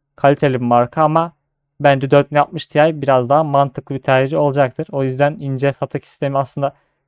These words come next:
elesek daha iyi olacak diyelim ve eleyelim. Yani üç sistem biraz daha mantıklı kaldı şu an fiyat performansı bakımından.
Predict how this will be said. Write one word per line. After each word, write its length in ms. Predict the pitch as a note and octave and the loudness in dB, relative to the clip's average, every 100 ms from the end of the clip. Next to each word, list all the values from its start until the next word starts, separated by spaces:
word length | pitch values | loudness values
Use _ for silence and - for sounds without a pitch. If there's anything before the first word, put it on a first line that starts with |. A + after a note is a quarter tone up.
| - | 0
elesek 560 | C#3+ C3+ - D#3+ - - | 4 4 2 -2 -2 2
daha 200 | C#3 C3+ | 4 4
iyi 180 | C3+ C#3 | 0 -4
olacak 520 | C3+ B2+ C#3 C#3 - | -4 -2 -2 -4 -6
diyelim 320 | C3 C#3+ D#3 | -4 -4 -4
ve 80 | D3 | -2
eleyelim. 500 | C#3 C#3+ B2 D3+ D#3+ _ _ _ _ _ _ _ _ _ _ _ - | -2 0 -2 -4 -14 _ _ _ _ _ _ _ _ _ _ _ -4
Yani 200 | C#3 C3+ | -2 0
üç 220 | F3 - | -2 -6
sistem 500 | - - - F3+ E3 | -12 -6 -2 -2 2
biraz 260 | D3 C#3+ | 2 4
daha 120 | D3+ F3 | 4 4
mantıklı 400 | D#3 D3+ - D3+ | 4 0 -4 -2
kaldı 260 | C#3 B2 | 0 0
şu 120 | - C3+ | -2 -6
an 60 | |
fiyat 280 | B2 C3+ B2+ | -2 -4 -2
performansı 480 | C3 B2+ B2+ B2 B2 | -2 -2 -4 -4 -6
bakımından. 480 | B2+ C3 C3 D#3+ | -6 -6 -6 -8